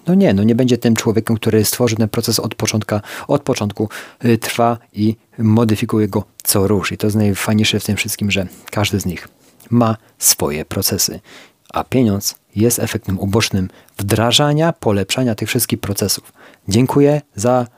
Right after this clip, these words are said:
tą krótką uwagę dzisiaj, czyli zobaczcie, jak to wygląda. Proces, proces, nauka procesu, proces, proces, problem, który powoduje, że rozwiąza-, rozwiązujemy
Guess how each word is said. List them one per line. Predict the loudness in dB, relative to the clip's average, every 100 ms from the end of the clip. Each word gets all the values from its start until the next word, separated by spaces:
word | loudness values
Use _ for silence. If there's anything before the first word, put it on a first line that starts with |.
| _
tą | -4 -2
krótką | 0 0 2
uwagę | 2 2 2 2
dzisiaj, | 2 2 0 -4 _ _ -8
czyli | -2 0 0
zobaczcie, | -2 -4 -4 -6
jak | -8 -10
to | -6
wygląda. | -2 -2 -4 -10 -18 -14
Proces, | -2 0 0 0 -2 -4 _
proces, | -4 -2 0 0 0 -2 -8 _ _ _ _ _ _
nauka | -2 0 2 0
procesu, | -2 -2 -2 -4 -4
proces, | -4 -2 0 -2 -4
proces, | -2 -2 -2 -4 -6 _ _ _ -20 -20 -20 -6
problem, | 2 2 2 0 -2 -4 -10 _
który | -20 -6 2 4 6 2
powoduje, | 0 -4 -2 2 2 2 0 _ _ _ _ _ _ -20 -20 -20 -6
że | 0 2
rozwiąza-, | 2 2 4 4 4 2
rozwiązujemy | 2 2 2 4 4 4 4 4 2